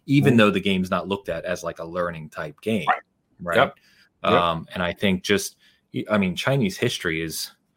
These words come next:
Speaker 1: I don't even know a whole lot about it, but I know there's a <laughs> wealth of it there,
Speaker 2: Oh,
Speaker 1: uh,
Speaker 2: yeah.
Speaker 1: from the Ming Dynasty and everything forward.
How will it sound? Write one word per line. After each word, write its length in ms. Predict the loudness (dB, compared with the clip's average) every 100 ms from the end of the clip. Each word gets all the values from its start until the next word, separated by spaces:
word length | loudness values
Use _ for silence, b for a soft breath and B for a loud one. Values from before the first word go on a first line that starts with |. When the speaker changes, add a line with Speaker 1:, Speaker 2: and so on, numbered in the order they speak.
| _ _
Speaker 1:
I 100 | 0
don't 240 | 4 4 4
even 240 | 0 2
know 240 | 4 6 6
a 60 |
whole 200 | 6 2
lot 180 | 2 0
about 260 | -2 -6 -6
it, 80 | -4
but 140 | -2
I 100 | -2
know 220 | 0 0
there's 180 | 0 0
a 60 | 4
<laughs> 0 |
wealth 340 | 6 6 6
of 120 | 4
it 160 | 2 2
there, 400 | 2 2 0 -6 b b b
Speaker 2:
Oh, 100 | 4
Speaker 1:
uh, 40 | 6
Speaker 2:
yeah. 220 | 4 0
Speaker 1:
from 240 | 0 2
the 60 | 2
Ming 300 | 4 4 4
Dynasty 540 | 2 2 0 -2 0
and 100 | 2
everything 480 | 2 0 0 0 0
forward. 600 | -2 4 4 4 -2 -6